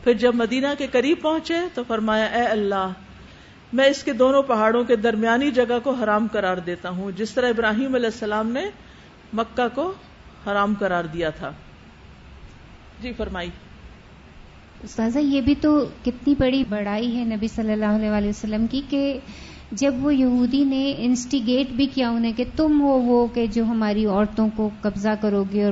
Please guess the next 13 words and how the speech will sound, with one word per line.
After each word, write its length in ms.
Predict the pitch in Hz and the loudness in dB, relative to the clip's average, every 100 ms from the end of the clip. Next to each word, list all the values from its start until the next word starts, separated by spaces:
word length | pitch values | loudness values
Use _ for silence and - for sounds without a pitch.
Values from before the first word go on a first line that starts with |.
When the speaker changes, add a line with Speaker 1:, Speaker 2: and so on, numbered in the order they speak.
| 202 | 2
Speaker 2:
پھلوں 260 | 226 226 226 | 2 2 0
کو 80 | 220 | 0
ڈسٹرائے 500 | 208 208 - 202 196 190 | -2 -2 -2 -2 -2 -2
کرو 220 | 196 190 | -2 -2
گے 140 | 196 196 | 0 0
اور 80 | 196 190 - - | 0 -2 -8 -14
وہ 180 | - 208 | -4 -2
کرو 260 | 214 208 202 | 0 0 0
گے، 160 | 214 214 - | -2 2 2
پھر 160 | 294 269 - | 4 2 2
بھی 240 | 269 294 | 4 4
انہوں 240 | 285 269 269 | 4 2 2
نے 220 | 277 | 0